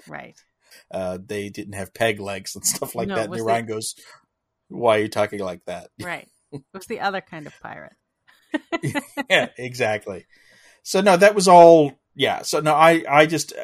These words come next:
Speaker 2: my favorite bit, the wh-, the whole episode was the kind of visit to the Orion base. I thought all of that was very fun. And,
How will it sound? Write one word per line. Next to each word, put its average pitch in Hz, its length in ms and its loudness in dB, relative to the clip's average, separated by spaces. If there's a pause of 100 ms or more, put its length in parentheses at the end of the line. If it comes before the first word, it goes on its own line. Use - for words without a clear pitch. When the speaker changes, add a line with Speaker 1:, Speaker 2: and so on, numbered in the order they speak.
Speaker 2:
my 143 160 2
favorite 185 480 4
bit, 135 320 4
the 131 100 -2
wh-, 117 220 -6
the 123 80 0
whole 120 220 2
episode 107 420 -2
was 104 180 -8
the 95 80 -14
kind 104 200 -6
of 101 80 -14
visit 107 320 -8
to - 80 -14
the 101 160 -12
Orion 101 360 -6
base. 92 300 -14
I 107 60 -18
thought 98 180 -10
all 98 160 -8
of 95 60 -16
that 95 160 -14
was - 160 -20
very 98 240 -20
fun. 92 340 -18
And, 87 180 -20